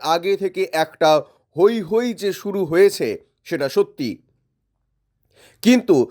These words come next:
তা কখনোই শাহরুখের ছবি জওয়ানের ধারে কাছেও আসেনি। এই পরিস্থিতিতে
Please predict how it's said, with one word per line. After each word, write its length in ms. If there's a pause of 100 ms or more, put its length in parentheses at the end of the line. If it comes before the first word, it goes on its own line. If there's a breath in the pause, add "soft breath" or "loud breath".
(180 loud breath)
তা 100 (100)
কখনোই 520
শাহরুখের 640
ছবি 420 (400)
জওয়ানের 680
ধারে 320
কাছেও 460 (160)
আসেনি। 360 (840 soft breath)
এই 200 (180)
পরিস্থিতিতে 680